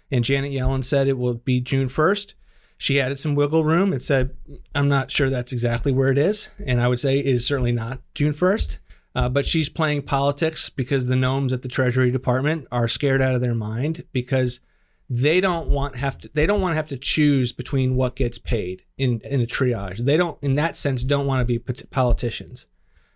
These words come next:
They want the gravy train to keep going on, and they want basically a, a massive get out of jail free card from a fiscal standpoint. So, um, this will play out over the, you know, between now and June and, and potentially into mid-June.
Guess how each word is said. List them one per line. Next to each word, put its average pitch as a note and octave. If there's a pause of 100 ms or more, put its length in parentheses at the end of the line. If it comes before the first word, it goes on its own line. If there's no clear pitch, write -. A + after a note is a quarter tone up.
They C3+
want D#3
the C#3+
gravy D3+
train C3+
to A#2+
keep C3+
going B2+
on, A2+ (480)
and B2+
they C#3
want C#3
basically C3
a, A#2+ (100)
a B2
massive B2
get C3
out C3+
of C3+
jail C3+
free E3
card A#2+
from B2+
a A#2+
fiscal C#3
standpoint. G#2
So, B2 (520)
um, B2 (120)
this D3+
will F#3+
play D#3+
out D3+
over C#3
the, C3+
you D3
know, B2+
between C3+
now C#3
and B2+
June C3+
and, A#2+
and B2
potentially C3
into B2
mid-June. B2